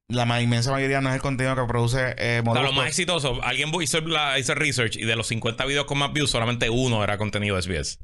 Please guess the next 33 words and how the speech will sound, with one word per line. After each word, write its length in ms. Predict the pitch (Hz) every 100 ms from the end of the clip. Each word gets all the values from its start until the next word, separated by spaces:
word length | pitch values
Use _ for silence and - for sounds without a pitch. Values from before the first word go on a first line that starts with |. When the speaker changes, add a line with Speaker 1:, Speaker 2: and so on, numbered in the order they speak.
| - -
Speaker 1:
Pero 220 | 139 131
aún 200 | 123 131
así, 460 | 143 185 156 117
si 160 | - 127
tú 180 | 120 120
buscas 380 | 127 131 147 135
en 60 |
el 80 | 131
agregado 500 | 131 127 151 135 110
de 60 | 104
la 60 |
Speaker 2:
Ujú. 80 | 101
Speaker 1:
cantidad 220 | 104 104
de 60 | 101
contenido 340 | 110 113 117
que 80 | 117
tú 80 | 117
subes, 260 | 123 120 120
que 140 | - 117
sube 420 | 123 117 120 -
ese 140 | 123
canal 240 | 123 123 123
todos 160 | 123
los 140 | 123 131
días, 180 | 143
Molusco 400 | 101 104 117 123
T 80 | 127
V, 120 | 143
cuando 180 | 139 110
estaba 400 | 101 101 98 107
en, 440 | 117 120 123 123 123
en 320 | 73 107 123
el, 420 | 120 120 120 120